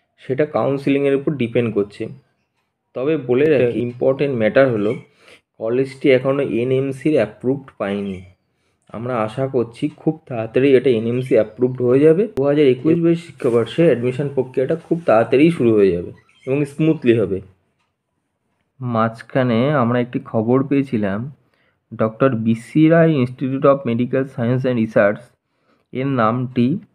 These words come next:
পরিবর্তন হবে, এবং পরিবর্তন হলে এটি বাংলার বাঘ আশুতোষ মুখোপাধ্যায়ের ছেলে শ্যামাপ্রসাদ মুখার্জির নামে হবে, এবং তখন এই নামটি হবে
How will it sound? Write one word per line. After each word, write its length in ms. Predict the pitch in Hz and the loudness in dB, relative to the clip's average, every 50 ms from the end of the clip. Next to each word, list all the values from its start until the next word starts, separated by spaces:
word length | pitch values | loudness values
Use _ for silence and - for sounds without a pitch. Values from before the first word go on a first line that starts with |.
| _ _ | _ _
পরিবর্তন 540 | - 143 151 160 151 151 143 143 - - 123 | -8 -4 -2 0 0 0 0 0 0 0 0
হবে, 280 | 110 110 101 98 104 113 117 - _ _ _ _ _ _ _ _ _ - | 0 0 -2 -6 -8 -10 -14 -16 _ _ _ _ _ _ _ _ _ -10
এবং 240 | 131 143 165 165 165 165 | -6 -4 -4 -4 -4 -2
পরিবর্তন 640 | - 117 120 120 123 127 123 127 - 135 143 143 139 | 0 0 2 2 2 2 0 0 0 0 0 0 0
হলে 280 | 139 143 147 139 123 117 | 0 0 0 0 0 0
এটি 240 | 113 - 107 120 165 - _ _ _ _ _ _ _ _ _ - | -2 -2 -4 -4 -6 -8 _ _ _ _ _ _ _ _ _ -10
বাংলার 560 | 120 113 113 110 117 117 120 127 143 151 160 | -4 -2 -2 0 0 -2 -2 0 0 0 0
বাঘ 320 | 151 143 127 123 123 117 - | 0 0 0 0 0 0 -4
আশুতোষ 540 | - 113 113 - - 156 170 160 160 156 | -6 -8 -8 -8 -6 -2 0 0 2 2
মুখোপাধ্যায়ের 640 | 151 143 139 143 147 139 135 135 135 143 139 135 135 | 0 -2 0 2 2 2 2 2 2 0 0 0 0
ছেলে 440 | - - 123 113 110 107 110 147 170 170 _ _ _ _ _ _ _ _ _ _ _ - _ _ _ | -2 0 2 2 4 2 2 0 -2 -6 _ _ _ _ _ _ _ _ _ _ _ -20 _ _ _
শ্যামাপ্রসাদ 680 | - - - 156 147 156 180 196 190 202 185 180 180 170 | -16 -6 -2 0 2 2 2 2 2 0 -2 0 2 2
মুখার্জির 520 | 165 156 147 - - 151 135 135 147 143 | 2 2 0 0 -2 -2 0 0 0 0
নামে 320 | 131 117 107 104 107 107 107 | 2 2 2 2 2 0 0
হবে, 280 | 104 101 107 110 113 113 - _ _ _ _ _ _ _ _ _ _ _ _ _ _ _ _ _ - | -2 -4 -8 -10 -12 -14 -16 _ _ _ _ _ _ _ _ _ _ _ _ _ _ _ _ _ -8
এবং 320 | 131 127 135 139 143 131 127 110 | -2 0 0 0 0 -2 -2 -2
তখন 360 | 107 110 - - 160 151 135 | -2 0 2 2 2 2 2
এই 140 | 123 135 139 | 2 2 2
নামটি 420 | 131 123 113 113 123 127 147 143 | 2 2 0 0 -2 -2 -2 -2
হবে 280 | 139 120 107 107 123 | 0 -2 -2 -2 -4